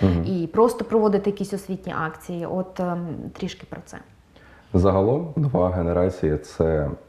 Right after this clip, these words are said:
Speaker 1: ну, це таке місце, котре має бути точно. Бо до нас можуть прийти будь-які люди. І ми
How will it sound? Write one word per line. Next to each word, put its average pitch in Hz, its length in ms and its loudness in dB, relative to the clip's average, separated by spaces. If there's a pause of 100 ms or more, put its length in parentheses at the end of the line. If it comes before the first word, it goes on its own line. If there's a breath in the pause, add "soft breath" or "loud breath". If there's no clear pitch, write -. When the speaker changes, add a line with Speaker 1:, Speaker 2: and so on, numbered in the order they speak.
(240)
Speaker 1:
ну, 123 180 2
це 156 180 4
таке - 340 2
місце, 156 260 2
котре 110 220 0
має 107 220 2
бути 78 260 -2
точно. 69 400 -4 (580 loud breath)
Бо 87 680 0
до 90 120 2
нас 92 260 0
можуть 80 380 -2 (360)
прийти 87 480 0
будь-які 80 420 0
люди. 69 260 0 (160)
І 85 60 2
ми 85 440 2